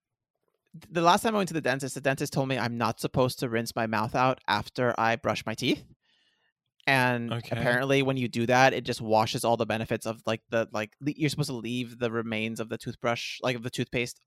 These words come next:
Speaker 1: on your, like, I mean,
Speaker 2: Yeah.
Speaker 1: not, don't walk around with toothpaste all over your face, but, like, <laughs> you, you don't, like, you're not supposed to, like, I don't know, rinse or something like that. And is
Speaker 2: But
Speaker 1: that, like,
Speaker 2: then
Speaker 1: a
Speaker 2: how do,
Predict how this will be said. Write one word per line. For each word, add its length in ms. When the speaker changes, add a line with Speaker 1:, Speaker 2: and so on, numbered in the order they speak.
Speaker 1:
on 200
your, 160
like, 160
I 40
mean, 160
Speaker 2:
Yeah. 80
Speaker 1:
not, 260
don't 160
walk 200
around 220
with 140
toothpaste 400
all 160
over 100
your 140
face, 400
but, 260
like, 220
<laughs> 240
you, 480
you 120
don't, 280
like, 160
you're 80
not 140
supposed 240
to, 80
like, 200
I 60
don't 120
know, 40
rinse 420
or 60
something 260
like 140
that. 200
And 240
is 80
Speaker 2:
But 60
Speaker 1:
that, 140
like, 120
Speaker 2:
then 80
Speaker 1:
a 40
Speaker 2:
how 140
do, 300